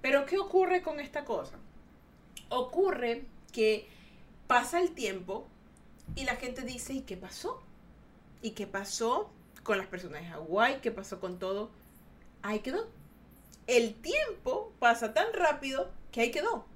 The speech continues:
Cada cosa, cada noticia que ocurre, ahí quedó. Lo que sí veo que se está regando, y ese es el porqué de, les coloco el título este aquí, La gente pisa su techo azul, que mucha gente en Latinoamérica,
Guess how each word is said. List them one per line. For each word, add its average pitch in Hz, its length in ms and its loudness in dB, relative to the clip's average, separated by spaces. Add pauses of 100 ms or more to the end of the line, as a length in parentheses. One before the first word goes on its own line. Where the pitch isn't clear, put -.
(340)
Cada 453 320 8
cosa, 370 340 0
cada 311 200 2
noticia 320 360 -6
que 277 60 -10
ocurre, 302 460 -2
ahí 202 140 -2
quedó. - 280 -8 (1600)
Lo 214 240 4
que 202 140 -6
sí 262 260 -4
veo 269 420 4
que 202 120 -8
se - 80 -10
está 196 220 0
regando, 214 540 -2
y 208 140 4
ese 294 200 0
es - 180 -10
el 214 120 -2
porqué 180 460 0
de, 247 240 2
les 175 220 -2
coloco 170 420 0
el 185 180 2
título 220 400 0
este - 200 -4
aquí, 202 240 -2
La 190 80 -2
gente 185 220 -4
pisa 202 220 -6
su 196 100 -4
techo 185 280 -4
azul, 170 340 -4 (160)
que 196 140 -4
mucha 208 500 -6
gente 262 680 -6
en 175 240 -6
Latinoamérica, 190 960 -8